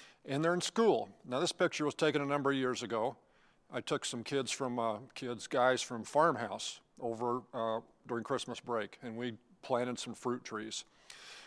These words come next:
But these are some of the children that are at, that are at the Hope Center, uh, and they range from second grade up through twelfth grade.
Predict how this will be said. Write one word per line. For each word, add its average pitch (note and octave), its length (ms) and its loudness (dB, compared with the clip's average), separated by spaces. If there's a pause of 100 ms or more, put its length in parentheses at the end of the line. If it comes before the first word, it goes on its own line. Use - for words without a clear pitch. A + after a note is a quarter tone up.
But - 100 -8
these F3 160 10
are F3 80 8
some D#3 200 6
of D#3 40 4
the D3 60 4
children C#3+ 460 4
that B2+ 40 0
are B2+ 120 4
at, - 260 -6
that C3 140 0
are B2 80 4
at A#2+ 100 2
the A#2+ 80 -4
Hope C3+ 240 -2
Center, A2 300 -6 (440)
uh, B2 300 0
and C3+ 160 -2
they C3 60 4
range C#3 340 6
from A2+ 140 -6
second D3+ 320 4
grade C3+ 440 2
up C3+ 180 0
through B2 460 -2
twelfth A#2+ 300 2
grade. A#2 340 -10